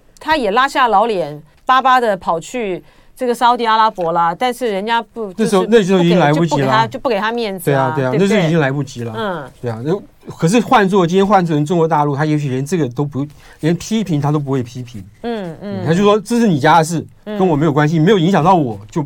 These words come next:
Speaker 2: 就没事。”
Speaker 1: 是，我们来看一下这个，呃，看一下网友的评论啦，哈。嗯，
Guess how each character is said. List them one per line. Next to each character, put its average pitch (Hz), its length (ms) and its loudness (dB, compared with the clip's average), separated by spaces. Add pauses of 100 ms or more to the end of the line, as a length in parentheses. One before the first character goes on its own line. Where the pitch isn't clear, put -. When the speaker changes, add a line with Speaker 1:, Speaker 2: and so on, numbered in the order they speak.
Speaker 2:
就 165 100 -6
没 113 160 -6
事。” 117 220 -10 (300)
Speaker 1:
是， 302 280 -2
我 226 100 4
们 330 120 0
来 349 120 2
看 370 240 -4
一 285 60 -4
下 240 340 0
这 240 200 -4
个， 175 240 -2
呃， 156 640 -4 (200)
看 320 140 -6
一 285 60 -2
下 269 140 0
网 233 200 0
友 233 140 0
的 175 160 -2
评 - 420 -6
论 226 280 0
啦， 143 160 -8
哈。 147 260 -12 (600)
嗯， 262 720 0